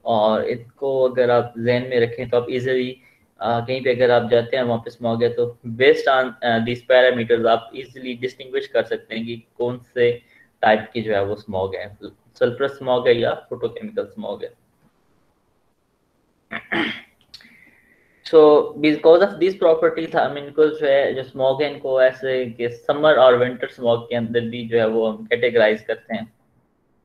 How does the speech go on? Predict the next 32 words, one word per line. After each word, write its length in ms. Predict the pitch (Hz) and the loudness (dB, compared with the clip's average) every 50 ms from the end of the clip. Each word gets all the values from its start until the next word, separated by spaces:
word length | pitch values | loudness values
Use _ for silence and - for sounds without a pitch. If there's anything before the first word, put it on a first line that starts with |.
| _ _ _ _ _ _ _ _ _ _ _ _ _ _ _ _ _ _ _ _ _ _ _ _ _ _ - | _ _ _ _ _ _ _ _ _ _ _ _ _ _ _ _ _ _ _ _ _ _ _ _ _ _ 2
तो 200 | 139 139 - - | 2 2 2 2
इंडस्ट-, 720 | 135 143 135 139 - - - - - _ _ _ - 196 | -2 0 2 2 2 2 -2 -10 -16 _ _ _ -2 -2
<clears throat> 340 | 190 - - - - - 151 | -2 -2 -4 -6 -12 -12 -10
जो 440 | 147 139 139 147 151 147 147 143 - | -10 0 4 6 8 8 8 6 4
photochemical 600 | 170 170 202 196 190 185 185 185 180 - 175 170 165 | 4 4 4 4 2 2 0 -2 0 2 2 2 2
smog 380 | 170 - 156 143 143 143 139 | 2 2 2 4 4 4 4
है 180 | 143 143 143 - - - - - _ _ | 2 0 -2 -4 -12 -20 -20 -20 _ _
उसको 280 | - 147 - - 165 156 | -10 -10 -4 -2 0 2
जो 100 | 143 147 | 4 4
है 120 | 143 139 | 4 4
हम 360 | 135 131 127 113 - 127 123 127 | 2 0 -4 -8 -8 -6 -4 -4
mostly 300 | 127 - - 139 135 127 | -4 -6 -8 -8 -4 0
जो 200 | 131 127 123 123 | 2 4 6 6
है 140 | 123 120 | 6 6
वो 360 | 120 117 117 117 117 113 113 117 | 6 6 4 4 4 4 0 -4
समर 480 | - - _ _ - 151 147 151 160 | -10 -18 _ _ -4 0 2 2 2
smog 380 | 160 - - 151 139 139 139 - | 2 0 0 2 2 2 0 -2
भी 60 | - | -6
कहते 340 | - - 131 123 - 123 127 | -2 -2 -2 0 0 0 -2
हैं 100 | 127 127 - - _ _ _ _ _ _ | -2 -2 -6 -12 _ _ _ _ _ _
क्योंकि 200 | - 127 131 131 | -20 -16 -16 -12
ये 240 | 123 120 120 120 113 | -8 -6 -4 -4 0
गर्मियों 400 | 110 127 123 123 131 139 147 151 | 2 2 2 2 2 -4 -6 -4
के 100 | - 151 | -4 -4
अंदर 180 | 147 143 139 | -2 -2 -2
होती 340 | 131 131 131 - _ 127 127 | 0 -2 -2 -4 _ -6 -2
है 200 | 127 123 120 120 - | 0 0 0 -2 -8
due 200 | - 120 120 117 | -16 -14 -14 -14
to 100 | 117 127 | -12 -10
the 160 | 123 123 117 | -10 -10 -6
formation 480 | - - 123 120 120 120 117 - 131 120 | -4 -4 -4 -2 -4 -6 -8 -6 -6 -8
of 80 | 120 | -8